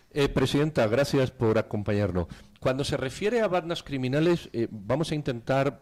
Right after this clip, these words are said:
seccionar o, o diseccionar más bien el, el, la categoría. ¿Tiene Costa Rica un problema de maras, de narcotráfico, de crimen organizado que no sea narcotráfico?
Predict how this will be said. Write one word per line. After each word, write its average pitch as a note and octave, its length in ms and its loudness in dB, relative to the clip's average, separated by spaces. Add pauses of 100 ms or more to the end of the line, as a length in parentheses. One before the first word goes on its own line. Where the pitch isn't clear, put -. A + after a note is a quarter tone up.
(140)
seccionar A#2 840 -2 (340)
o, G#2 220 -2
o A2 100 2
diseccionar G#2 720 -4
más A#2 220 -4
bien A#2 420 -4
el, F#2 400 -4
el, F#2 220 -4
la G2+ 280 -2
categoría. G#2 680 0 (600)
¿Tiene F#3 400 0
Costa - 280 -4
Rica D3 220 -4
un C#3+ 60 -2
problema C3 360 -2
de G2+ 100 0
maras, F#3+ 480 -2 (380)
de G#2+ 240 -4
narcotráfico, F#3 1000 -4 (320)
de A2 280 -4
crimen D#3+ 380 -2
organizado B2 720 0
que A#2 120 -2
no A2 120 0
sea G#2+ 260 -2
narcotráfico? F3+ 920 -2